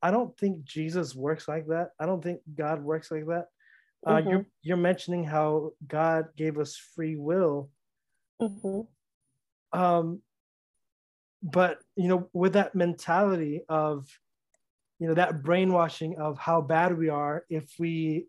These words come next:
Speaker 1: if we leave, <laughs> what I'm trying to ask is, how can a person heal when they've been indoctrinated, brainwashed with this idea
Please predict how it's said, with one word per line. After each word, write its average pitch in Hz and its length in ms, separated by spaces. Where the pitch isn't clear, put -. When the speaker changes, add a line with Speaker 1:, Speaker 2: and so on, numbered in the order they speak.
Speaker 1:
if 170 240
we 170 140
leave, 165 380
<laughs> - 540
what 190 120
I'm 214 80
trying 233 180
to 170 60
ask 175 300
is, 151 240
how 214 260
can 277 260
a 214 60
person 165 540
heal 151 560
when 160 260
they've 170 300
been 165 300
indoctrinated, 147 1200
brainwashed 147 920
with 147 280
this 156 540
idea 156 680